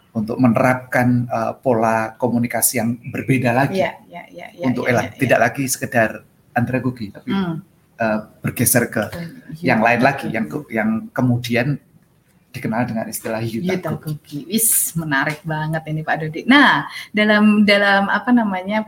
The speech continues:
Speaker 2: perjalanan nih Pak Dodi dari satu sampai seratus kali ini, ini kan tadi di awal kita sudah bicara bahwa ini bisa menaikkan level gitu, level energi gitu. Nah, menurut Pak Dodi sendiri bagaimana tahap
Speaker 1: Alamiah. Oh, saya ini belajar
Speaker 2: Hmm.
Speaker 1: di jurusan eksakta ya, jurusan,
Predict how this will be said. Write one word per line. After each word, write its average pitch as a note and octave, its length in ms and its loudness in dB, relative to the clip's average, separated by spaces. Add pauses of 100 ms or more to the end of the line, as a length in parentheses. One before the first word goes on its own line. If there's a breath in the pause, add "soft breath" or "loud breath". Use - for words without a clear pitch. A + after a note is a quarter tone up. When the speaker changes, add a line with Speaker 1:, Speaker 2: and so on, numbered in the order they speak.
Speaker 2:
perjalanan F3 800 0
nih E3+ 80 0
Pak - 160 -12
Dodi D#3 260 -10
dari D#3 300 -8
satu E3+ 800 -4
sampai E3 340 -2
seratus F#3+ 800 -4
kali D#3+ 320 -8
ini, D3+ 320 -8
ini F#3+ 80 -12
kan C4 240 2 (540 loud breath)
tadi F#3 420 0 (380)
di F#3 180 -6
awal F#3+ 380 2
kita G3 180 0
sudah F3 220 0
bicara F3 340 -4
bahwa F3 160 -4
ini G3+ 220 6
bisa F#3 260 -6
menaikkan F3 640 0
level D#3+ 880 -4
gitu, C#3+ 220 -14
level D3+ 480 -6
energi E3+ 880 -2
gitu. D3 240 -6
Nah, D3+ 260 0 (160 soft breath)
menurut F#3+ 160 -4
Pak F3 140 2
Dodi F3+ 180 2
sendiri G#3 300 4
bagaimana D#3+ 500 2
tahap D#3 220 -4
Speaker 1:
Alamiah. F3+ 580 6
Oh, B2+ 80 0
saya A#2+ 240 2
ini D3 120 2
belajar C3 440 2
Speaker 2:
Hmm. - 60 -4
Speaker 1:
di A2 340 -2
jurusan G#2+ 540 -10
eksakta - 580 -4
ya, G#2 160 -8
jurusan, B2 380 -2